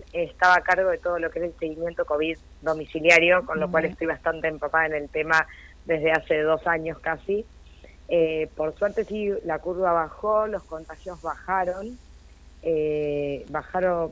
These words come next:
Speaker 1: bajó mucho la ocupación de los pacientes a nivel de terapia intensiva, pero bueno, eh, lamentablemente en el último periodo, un poco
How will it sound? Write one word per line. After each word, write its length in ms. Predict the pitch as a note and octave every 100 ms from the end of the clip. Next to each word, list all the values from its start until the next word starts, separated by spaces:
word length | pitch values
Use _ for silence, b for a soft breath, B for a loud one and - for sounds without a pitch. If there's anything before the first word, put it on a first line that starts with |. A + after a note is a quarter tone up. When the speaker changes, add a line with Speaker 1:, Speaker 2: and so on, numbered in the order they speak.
| D3
Speaker 1:
bajó 260 | C#3+ D3 F#3
mucho 280 | F#3 F#3 F3+
la 100 | E3+
ocupación 760 | D#3 D3 D#3 C#3 - F3 E3+ E3+
de 80 |
los 140 | D#3 D3
pacientes 520 | - C#3+ E3+ D#3+ D#3+ -
a 60 | D#3+
nivel 260 | D#3 D#3 D#3+
de 80 |
terapia 320 | D#3+ D#3 D#3+ E3
intensiva, 760 | D#3 D#3 - G3 F#3 F#3 G#3 - b - - -
pero 140 | D#3
bueno, 380 | E3+ F3 D3+ D3 -
eh, 720 | D#3+ D3+ D3 D3 C#3+ C#3+ C#3 C3+ b b -
lamentablemente 680 | E3+ D3+ E3 F3 F#3 F3+
en 80 | F#3+
el 140 | F3 F3+
último 380 | F#3 F#3+ F3+
periodo, 880 | F3 E3+ F#3 F#3+ G3 G3 G#3 A3 G#3+ - -
un 60 |
poco 360 | F3 E3 E3+